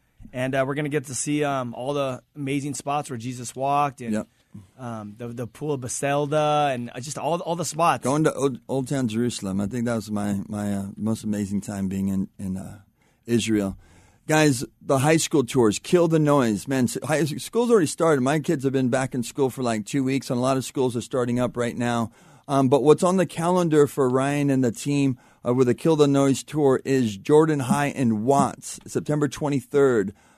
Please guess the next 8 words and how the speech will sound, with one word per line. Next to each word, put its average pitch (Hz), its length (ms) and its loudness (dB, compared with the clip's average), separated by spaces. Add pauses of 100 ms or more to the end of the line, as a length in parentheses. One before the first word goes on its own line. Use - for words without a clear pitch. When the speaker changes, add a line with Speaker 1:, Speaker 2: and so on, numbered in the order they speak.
Speaker 2:
Uh, 113 120 -2
Summit 165 360 2
High 156 180 0
School 151 240 -2
in 127 80 2
Fontana, 131 760 -4 (140)
September 139 480 -2
thirtieth. 131 760 -2